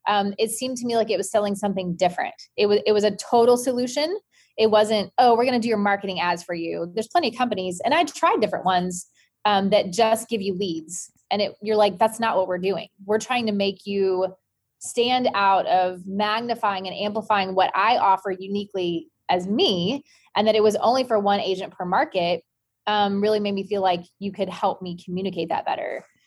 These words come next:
But it was a total solution. It wasn't selling leads. It's not even leads. It's, it's relationships. And then the work is on me to get those and to build relationships with them. And I've always worked exclusively by referral.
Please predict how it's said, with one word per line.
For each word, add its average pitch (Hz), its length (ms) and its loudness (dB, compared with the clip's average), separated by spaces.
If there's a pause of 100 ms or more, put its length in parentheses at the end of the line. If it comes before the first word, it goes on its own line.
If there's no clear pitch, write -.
(140)
But 240 120 2
it 262 60 4
was 269 120 4
a 254 80 2
total 277 400 0
solution. 233 460 -4
It - 80 -2
wasn't 247 340 2
selling 175 640 0
leads. 175 500 -6 (140)
It's 220 120 2
not 240 220 2
even 220 220 0
leads. 185 300 -2
It's, 175 160 0
it's 190 220 -2
relationships. 190 760 0
And 190 120 -2
then 196 360 0
the 196 80 2
work 226 200 2
is 285 120 2
on 190 200 2
me 180 380 -6 (120)
to 185 100 -8
get 185 240 0
those 233 240 4
and 196 140 0
to 180 360 0 (260)
build 208 220 2
relationships 175 560 -4
with 151 80 -8
them. - 180 -6 (280)
And 233 80 2
I've 254 160 2
always 269 320 6
worked 254 200 0
exclusively 247 520 -2
by 196 120 4
referral. 170 640 2